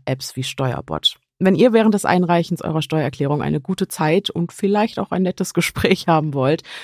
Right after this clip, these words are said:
und das ganz ohne unnötige Verschwendung kostbarer Lebenszeit, dann empfehlen wir euch die App Steuerbot, mit der ihr eure Steuererklärung ganz einfach und schnell im Chat erledigen könnt.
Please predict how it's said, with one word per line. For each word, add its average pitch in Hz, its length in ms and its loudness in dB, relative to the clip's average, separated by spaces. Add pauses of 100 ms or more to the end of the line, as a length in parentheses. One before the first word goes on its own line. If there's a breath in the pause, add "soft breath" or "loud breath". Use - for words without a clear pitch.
(140 loud breath)
und 175 140 0
das 175 180 0
ganz 175 400 0
ohne 165 560 2
unnötige 180 520 4
Verschwendung 156 500 -2
kostbarer 147 480 -6
Lebenszeit, 151 800 -2
dann 196 220 2
empfehlen 180 460 0
wir 175 120 0
euch 165 160 -4
die - 120 -8
App 170 120 -6
Steuerbot, 170 760 2 (360 loud breath)
mit 180 160 -2
der 208 120 6
ihr 220 100 6
eure 202 160 4
Steuererklärung 196 880 2
ganz 185 260 0
einfach - 460 -2
und 170 100 -4
schnell 160 300 2
im 151 180 -4
Chat - 320 -2
erledigen 120 480 -2
könnt. - 340 -10